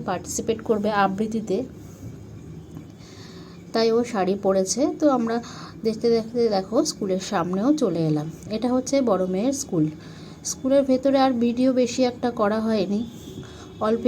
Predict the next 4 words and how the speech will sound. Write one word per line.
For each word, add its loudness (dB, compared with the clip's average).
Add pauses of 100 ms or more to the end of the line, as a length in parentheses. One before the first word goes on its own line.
একটুই 0 (100)
করেছি। 0 (3250)
এখানে 0
একটা -2